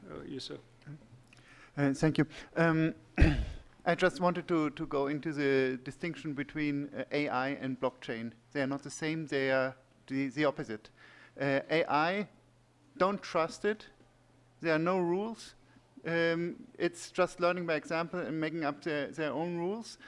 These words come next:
Speaker 2: Uh, the, it learns your examples, and everything between those examples is just interpolation, which might be good or might not be good. Blockchain, on the other hand, is very simple. It's,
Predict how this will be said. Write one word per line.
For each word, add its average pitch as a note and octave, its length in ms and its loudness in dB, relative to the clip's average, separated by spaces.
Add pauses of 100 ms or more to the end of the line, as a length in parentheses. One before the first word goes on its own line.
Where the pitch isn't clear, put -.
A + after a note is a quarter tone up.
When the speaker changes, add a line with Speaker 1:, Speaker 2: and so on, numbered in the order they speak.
(280)
Speaker 2:
Uh, D#3+ 260 2
the, D#3+ 220 0
it - 180 -4
learns F3 460 0
your E3 300 2 (100)
examples, D#3 880 -4 (280)
and E3 220 -4
everything F#3 560 -2 (360)
between F#3+ 360 -4
those E3+ 220 0
examples E3+ 640 -4
is E3 360 -2
just E3 320 -2
interpolation, F3 840 -4 (120)
which D#3+ 260 -6
might D#3 180 -2
be D#3 60 -6
good E3+ 240 0
or C#3+ 60 -4
might C#3+ 220 0
not C3+ 160 -8
be C#3 80 -10
good. A#2 280 -8 (420)
Blockchain, F#3+ 420 0
on D#3+ 100 -2
the D#3 120 0
other D#3+ 160 0
hand, E3+ 400 -4 (560)
is D#3+ 360 -4
very F#3 340 2
simple. A#3+ 580 -6 (580)
It's, - 420 -6